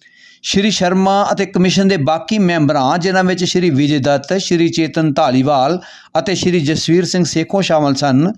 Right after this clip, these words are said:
ਨੇ ਇਸ ਮੌਕੇ 'ਤੇ ਵਿਸ਼ੇਸ਼ ਲੋੜਾਂ ਵਾਲੇ ਬੱਚਿਆਂ ਦੇ ਵਾਰਡਾਂ ਦਾ ਵੀ ਨਿਰੀਖਣ ਕੀਤਾ। ਬਾਅਦ ਵਿੱਚ ਸਮੁੱਚੇ ਕਮਿਸ਼ਨ ਨੇ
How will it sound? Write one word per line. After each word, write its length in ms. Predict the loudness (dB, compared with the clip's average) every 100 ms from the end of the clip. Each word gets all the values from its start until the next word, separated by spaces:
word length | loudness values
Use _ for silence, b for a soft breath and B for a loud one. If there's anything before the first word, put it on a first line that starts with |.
| b b b -2
ਨੇ 220 | -2 0
ਇਸ 140 | 0
ਮੌਕੇ 320 | 0 0 -2 -4
'ਤੇ 120 | -2
ਵਿਸ਼ੇਸ਼ 500 | -2 0 0 0 0
ਲੋੜਾਂ 240 | 0 2
ਵਾਲੇ 160 | 0 0
ਬੱਚਿਆਂ 340 | 0 -2 -2
ਦੇ 80 | 0
ਵਾਰਡਾਂ 380 | 2 0 2 0
ਦਾ 120 | 0
ਵੀ 220 | 0 -2 -4 B B -2
ਨਿਰੀਖਣ 420 | 0 0 0 0
ਕੀਤਾ। 520 | 0 0 0 0 -2 -8 _ b b b b b -2
ਬਾਅਦ 200 | 0 0
ਵਿੱਚ 160 | -4
ਸਮੁੱਚੇ 440 | -2 0 0 0 -2
ਕਮਿਸ਼ਨ 400 | 0 0 2 2
ਨੇ 300 | 2 -2